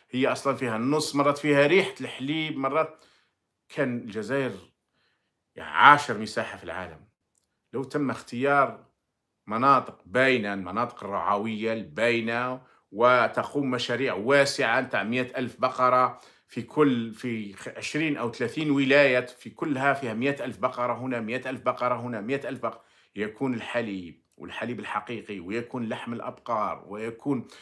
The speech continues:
زراعة تتوسع، و-، وتكون صناعات تنشأ حول قضية إنتاج الحليب وحده فقط. لكن هم يحبوا الاستيراد، لأن في الاستيراد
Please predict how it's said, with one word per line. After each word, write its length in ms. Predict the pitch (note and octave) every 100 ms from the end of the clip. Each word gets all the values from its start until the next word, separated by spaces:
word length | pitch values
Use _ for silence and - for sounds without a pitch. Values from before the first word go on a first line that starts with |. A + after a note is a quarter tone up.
| -
زراعة 680 | - G#2+ C#3 C#3 B2 B2+ B2
تتوسع، 600 | - D3+ D3 - A2+ -
و-، 200 | G#2+ C3
وتكون 840 | C#3+ C3+ C#3 C#3 C#3+ B2 D#3+ D3 C3 - -
صناعات 840 | - - D3+ D#3 C3 E3+ G3+ G3 -
تنشأ 440 | F3 D3+ D3 B2+
حول 680 | - - C#3+ B2 A#2+ C3 B2+ - _ _ _ _ _ _ _ -
قضية 400 | G2 A#2 G2+ G2
إنتاج 300 | - F#2+ G#2
الحليب 560 | E2+ - A2 C3 F#2+ - _ _ _ _ _ _ _ _ _ _ _ _ _ _ -
وحده 320 | G#2+ - -
فقط. 320 | - _ _ _ _ _ _ _
لكن 240 | G2+ G2 G2+
هم 180 | A#2+ A2+
يحبوا 280 | - G2
الاستيراد، 560 | G#2 F#2 - G#2+ F#2+ - -
لأن 220 | G2+ G2
في 100 | F#2+
الاستيراد 920 | B2+ - - G#2+ B2 C#3 C3+ G2+ -